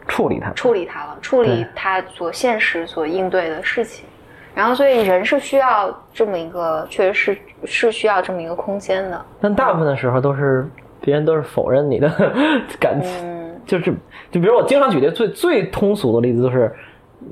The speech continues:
Speaker 1: 一个人如果你，比如你哭了，我肯定跟你说，“别哭，就没什么可哭的，对吧？
Speaker 2: 嗯。
Speaker 1: 不，别伤心了，别难过。”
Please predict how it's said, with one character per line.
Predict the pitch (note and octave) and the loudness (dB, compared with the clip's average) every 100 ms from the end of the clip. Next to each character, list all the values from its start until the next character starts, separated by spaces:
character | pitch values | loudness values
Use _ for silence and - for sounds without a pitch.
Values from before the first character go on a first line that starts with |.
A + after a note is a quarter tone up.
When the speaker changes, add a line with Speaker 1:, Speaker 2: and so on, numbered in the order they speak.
| D2 | -10
Speaker 1:
一 | A#2 E3+ G3 | -2 0 4
个 | A#3 | 2
人 | F#3+ | 2
如 | F3+ | 2
果 | C#3+ F#2+ - - - - _ - - _ - | 0 0 -8 -20 -20 -20 _ -20 -20 _ -8
你， | C3 | -4
比 | A#2 | 0
如 | C3+ | 0
你 | A#2+ | 0
哭 | - C#3 C3 | -2 0 2
了， | F#2+ | 2
我 | B2 | 0
肯 | B2 | 0
定 | |
跟 | B2+ | -2
你 | A2 | -2
说 | G#2+ | -2
，“别 | G#2+ | 0
哭， | - A2+ - - - - | 0 -4 -10 -14 -20 -8
就 | C3+ | -2
没 | C#3 F#3+ | 2 2
什 | |
么 | G#3+ | 2
可 | - | -2
哭 | - B2+ | -2 0
的， | A2 - - - - - | 0 -2 -8 -20 -20 -8
对 | - | -2
吧？ | B2+ A2+ | -2 -2
Speaker 2:
嗯。 | C#3 - | -6 -4
Speaker 1:
不， | C#3+ | -2
别 | C#3+ | 0
伤 | C3+ F3 | 2 0
心 | C3+ A2+ | 0 -2
了， | C2+ - | -2 -2
别 | F3 | 0
难 | F3 A#2 | 2 2
过。” | E2+ - | 0 -4